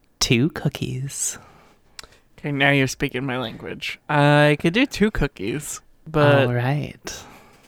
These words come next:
Speaker 2: I am still gonna need to know what kind of cookie they are.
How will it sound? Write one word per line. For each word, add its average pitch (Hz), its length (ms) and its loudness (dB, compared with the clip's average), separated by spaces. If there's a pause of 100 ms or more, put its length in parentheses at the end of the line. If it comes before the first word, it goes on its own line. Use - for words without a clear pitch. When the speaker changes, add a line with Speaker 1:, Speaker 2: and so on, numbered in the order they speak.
(800)
Speaker 2:
I 165 140 2
am 165 380 2
still 180 220 -2
gonna 175 220 0
need 170 180 -4
to 170 100 -10
know 156 140 -2
what 151 140 -2
kind 151 180 -8
of 160 80 -14
cookie - 280 -12
they 90 200 -10
are. - 200 -10